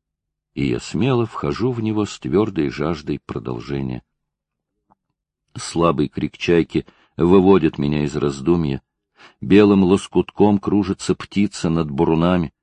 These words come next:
бьётся резными крыльями с ветром, то, прячась, падает за пенистые гребни волн, то припадает к скалам, всё кричит, кричит.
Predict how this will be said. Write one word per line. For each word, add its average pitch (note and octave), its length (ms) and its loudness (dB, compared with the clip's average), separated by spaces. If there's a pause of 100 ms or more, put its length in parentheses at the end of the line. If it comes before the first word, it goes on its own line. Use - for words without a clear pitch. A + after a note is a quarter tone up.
(600)
бьётся F#2+ 800 4
резными F#2 440 2
крыльями F#2+ 520 0
с - 180 -8
ветром, G2 480 0 (300)
то, G#2 440 4
прячась, F#2 640 -2
падает E2 480 0
за D#2 160 -2
пенистые D2+ 560 -2
гребни C#2+ 420 0
волн, G#2+ 360 2 (300)
то C#3+ 180 4
припадает C#2+ 640 -2
к - 80 -14
скалам, A#2 560 0 (240)
всё - 260 -8
кричит, - 640 -10 (200)
кричит. - 680 -6